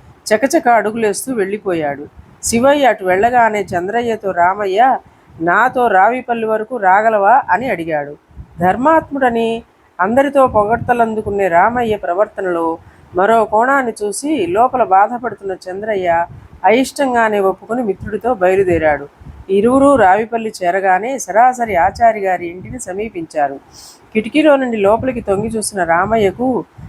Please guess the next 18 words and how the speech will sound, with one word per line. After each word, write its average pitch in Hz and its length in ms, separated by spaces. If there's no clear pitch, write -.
ఆచారి 247 420
గారిని 208 400
ఏడుస్తూ 233 520
ప్రాధేయపడుతున్న 196 880
శివయ్య 208 420
కనిపించాడు. 156 720
"ఆచారి 214 360
గారు, 202 440
సమయానికి 240 640
మీరడిగిన 196 500
మొత్తం 185 400
సమకూరలేదు. 190 760
ఈ 208 80
రెండు 208 280
వందలు 285 240
తీసుకుని 220 380
వైద్యం 208 400
ప్రారంభించండి. 180 920